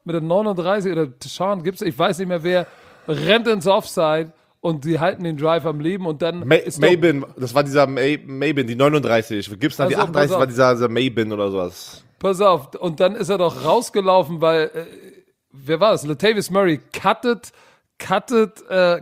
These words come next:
Speaker 1: Khalil Mack, steht auf und fängt in den kleinen Dump-Off-Pass und macht noch den Touchdown. Aber
Speaker 2: Ja,
Speaker 1: egal.
Speaker 2: nice.
Speaker 1: Also, das war das zweite Spiel.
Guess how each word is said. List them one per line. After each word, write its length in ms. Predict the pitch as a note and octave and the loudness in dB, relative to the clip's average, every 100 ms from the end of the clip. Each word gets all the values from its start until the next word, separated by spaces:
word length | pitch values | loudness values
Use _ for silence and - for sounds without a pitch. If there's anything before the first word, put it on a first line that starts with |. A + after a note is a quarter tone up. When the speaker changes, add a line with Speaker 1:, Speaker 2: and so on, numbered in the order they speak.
| - | -4
Speaker 1:
Khalil 400 | E3+ E3 G3 F3 | -6 0 2 2
Mack, 440 | E3+ F3+ G#3 - _ _ _ _ _ | 2 2 0 -2 _ _ _ _ _
steht 600 | - - - A3+ C#4 C4 - | -8 -8 0 2 4 2 0
auf 500 | G#3+ B3 A3+ B3 - | 4 6 6 2 0
und 240 | - F#3+ | 0 0
fängt 320 | D#3 G3+ A#3 B3 | 2 0 0 -2
in 100 | G#3 | -4
den 100 | F3 | 0
kleinen 280 | F#3+ F#3+ | 2 2
Dump-Off-Pass 680 | E3 G3 F#3+ E3 - E3 D#3 | 2 2 2 0 0 -2 -2
und 60 | D#3 | -6
macht 160 | D#3+ | -4
noch 100 | D3+ | -4
den 180 | C#3 B2 | -6 -6
Touchdown. 480 | C#3 C#3+ - G2 F#2 | -6 -8 -8 -10 -6
Aber 220 | D3+ C4+ F#4+ E4+ D#4+ D4 C4 B3 - - | -6 -6 -10 -12 -12 -16 -18 -20 -20 -6
Speaker 2:
Ja, 60 | - | 0
Speaker 1:
egal. 340 | A3+ F3 C#3+ | 4 4 2
Speaker 2:
nice. 320 | D3+ G2 - - _ _ _ _ - | -2 -6 -14 -20 _ _ _ _ 0
Speaker 1:
Also, 480 | A3 A3+ A#3 A3 E3 C3 B2+ - _ - | 2 6 6 4 0 -10 -20 -20 _ -2
das 240 | A3 - | -2 2
war 140 | A3 | 2
das 220 | A3 F#3+ - | 2 0 0
zweite 360 | F#3+ A3+ A#3+ | 0 0 -4
Spiel. 640 | F#3+ - G#3+ G#3+ G#3 G3+ | -10 -8 -2 0 0 0